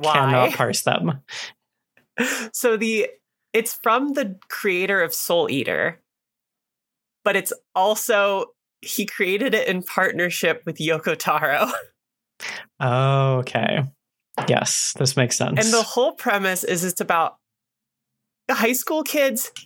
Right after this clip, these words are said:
Speaker 1: who play death games on their phones, basically, in order to become gods. Listen, the first episode of this is wild.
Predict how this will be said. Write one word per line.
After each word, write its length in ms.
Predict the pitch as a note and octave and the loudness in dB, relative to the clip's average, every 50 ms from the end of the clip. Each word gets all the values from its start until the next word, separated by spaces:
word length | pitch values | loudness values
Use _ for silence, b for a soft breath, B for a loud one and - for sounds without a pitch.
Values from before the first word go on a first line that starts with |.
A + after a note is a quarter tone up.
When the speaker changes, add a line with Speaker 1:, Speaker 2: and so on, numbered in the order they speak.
| _ _ - - | _ _ -6 -2
Speaker 1:
who 140 | - A3+ A3+ | -2 -2 -2
play 400 | - - - A3 G#3 G#3+ A3+ A3 | -4 -4 -2 0 0 0 0 -2
death 460 | E3+ D3 - D#3+ C#3+ F3 - - - | -4 -4 -2 0 0 0 -2 -6 -4
games 760 | - A#3 A#3 A#3+ C4 C#4 C#4+ C#4 C#4+ D4 C#4+ C4+ - - - - - _ _ _ _ _ - | 0 0 2 2 0 0 -2 -2 -2 -2 -4 -4 -4 -4 -6 -8 -12 _ _ _ _ _ -2
on 260 | E3 F3+ F#3 G3 G3+ | 2 2 2 2 2
their 180 | F#3+ F#3+ F#3 E3+ | 2 0 0 0
phones, 760 | E3+ - - F3 D#3 D#3 D#3+ F3+ F#3+ G#3 A3+ A#3+ B3 A3+ A#3+ | -2 -2 0 2 2 2 2 0 0 0 0 0 0 -2 0
basically, 680 | - A#3+ B3+ B3 - - C#4 C4+ C#4 C#4 C#4+ C#4+ C#4+ | 0 2 2 2 -2 -4 -4 -4 -2 -2 -2 0 -2
in 240 | C4+ - G3+ G3+ G3+ | -2 0 0 -2 -2
order 360 | - - F3+ F3 F3 F#3 F#3+ F#3 | 0 0 0 0 0 0 -2 -2
to 200 | - - - F#3 | -2 -4 -4 -4
become 600 | D3 E3 D3+ - - - - E3 E3 D#3+ D3 C3+ | -4 -4 -4 -4 -2 0 0 0 0 0 -2 -2
gods. 840 | - B2+ C3 C3+ D3 E3+ G#3 B3 A#3+ B3+ B3 - - - - - _ _ _ _ _ _ _ _ _ _ _ _ _ _ _ _ _ _ _ - | 0 0 0 2 2 2 0 0 -2 -2 -4 -4 -6 -6 -8 -10 _ _ _ _ _ _ _ _ _ _ _ _ _ _ _ _ _ _ _ -4
Listen, 400 | A3 G#3+ A3 F#3+ - - D#3 D3 | 0 0 2 2 0 -2 -2 -2
the 60 | E3+ | -2
first 280 | F#3 - F#4 F#4+ F4+ - | -2 0 0 0 2 0
episode 520 | A#3 A3+ - G#3+ - - F3+ E3 E3 - - | 0 0 0 -2 -2 0 0 0 0 -2 -2
of 140 | - E3+ D3 | -4 -2 0
this 200 | D#3 D#3 D#3 - | 0 0 0 0
is 160 | F#3 D#3+ C#3 C#3+ | -2 -2 -2 0
wild. 760 | C3+ C#3+ C#3+ B2+ A#2+ A#2+ A2 G#2+ B2 - - F#3 F3+ - | 0 2 2 2 2 2 0 0 0 0 0 -2 -4 -8